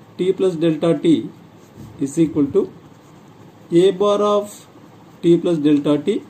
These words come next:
minus B bar of t plus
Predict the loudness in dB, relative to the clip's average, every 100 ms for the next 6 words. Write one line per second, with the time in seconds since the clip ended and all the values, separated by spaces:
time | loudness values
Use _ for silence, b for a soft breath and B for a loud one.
0 | -20 -20 -20 -20 -20 -20 -20 -8 0 4
1 | 6 4 0 -4 -18 -20 -20 -20 -20 -20
2 | -20 -20 -6 0 0 2 2 2 0 -2
3 | -6 -20 -20 -20 -20 -20 -2 2 2 0
4 | -2 -4 -12